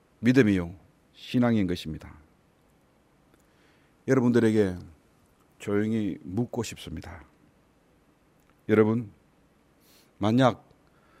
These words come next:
천당이 없다면 여러분 하나님 믿으시겠습니까? 천당이 없다 해도 여전히 하나님을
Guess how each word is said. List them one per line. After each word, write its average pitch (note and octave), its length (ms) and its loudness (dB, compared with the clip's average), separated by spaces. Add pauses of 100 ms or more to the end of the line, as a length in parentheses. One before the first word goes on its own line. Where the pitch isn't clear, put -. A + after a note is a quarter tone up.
(520)
천당이 D#3 560 4
없다면 F#2 640 0 (1900)
여러분 A2 480 2 (680)
하나님 A#2+ 640 2
믿으시겠습니까? G#2 1040 -2 (1800)
천당이 D#3 600 6 (100)
없다 - 340 4
해도 G2 400 4 (1400)
여전히 G#3 320 12
하나님을 E3 880 8